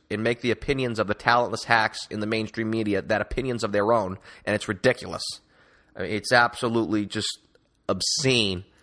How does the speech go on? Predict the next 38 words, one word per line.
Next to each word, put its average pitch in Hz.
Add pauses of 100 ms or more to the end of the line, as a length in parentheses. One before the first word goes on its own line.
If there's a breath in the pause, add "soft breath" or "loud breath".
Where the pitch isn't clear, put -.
(500 soft breath)
to, 120
at 110
this 135
point, 113
not 113
call 120
this 107
season 104
an 107
absolute 113
raging 113
success. - (880 soft breath)
The 117
team 143
took 131
another 127
giant 123
step -
forward, 107
a 107
great 104
leap 117
forward. 101 (720 soft breath)
So 139
many 139
players 127
got 117
better, 107
and 98
they 101
beat 131
the 117
Warriors. 107 (960 soft breath)
Everything 175
that 156
happens 131
from 123
here 120